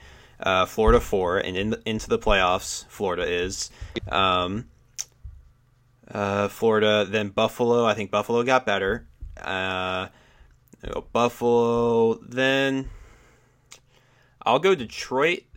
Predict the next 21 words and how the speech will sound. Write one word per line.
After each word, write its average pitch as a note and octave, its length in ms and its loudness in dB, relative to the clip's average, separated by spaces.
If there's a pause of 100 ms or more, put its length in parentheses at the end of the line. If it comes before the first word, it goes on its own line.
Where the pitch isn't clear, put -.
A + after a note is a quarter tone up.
then A#2 420 0
Montreal, G#2 880 -2 (220)
and A2 120 -8
at A2 140 -4
the A#2 80 -2
bottom, G#2 640 0 (160)
Ottawa. G2+ 500 -2 (360)
And A2 600 -2 (100)
hot C3+ 280 6
take, A2 400 0 (400)
the G#2 640 -6
Islanders A#2+ 540 2
are A2+ 100 -6
gonna A2 160 -6
be G2+ 120 -8
worse G2+ 280 -6
than G2+ 120 -10
the F#2+ 80 -10
Senators F#2 500 -8
this - 180 -14
year. F#2 220 -10